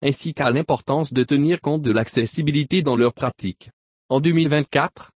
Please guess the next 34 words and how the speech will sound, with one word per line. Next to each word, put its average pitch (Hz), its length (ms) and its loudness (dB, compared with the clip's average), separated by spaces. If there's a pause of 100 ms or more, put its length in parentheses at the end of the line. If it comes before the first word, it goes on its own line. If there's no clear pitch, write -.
(120)
des 123 160 2
discussions 165 540 -2
ont 156 200 2
eu 160 140 -2
lieu 147 260 -2
en 117 160 0
vue 143 140 -2
d'organiser 139 580 0
une 110 160 4
présentation 147 680 0
comparable 170 500 0
à 117 80 2
l'intention 156 460 0
de 120 100 2
l'ensemble 139 480 0
de 113 80 2
l'équipe 120 340 -2
approvisionnement 147 800 0
en 107 100 0
deux 127 120 0
mille 156 200 2
vingt-cinq. 113 560 0 (520)
Fin 190 240 0
de 147 80 4
la 131 140 2
liste. 95 420 -4 (400)
Mesures 147 340 2
à 143 80 0
prendre, - 460 -4 (200)
élaborer 147 560 2
des 113 100 -2
demandes 131 400 4
de 113 80 2
propositions, 151 1000 -2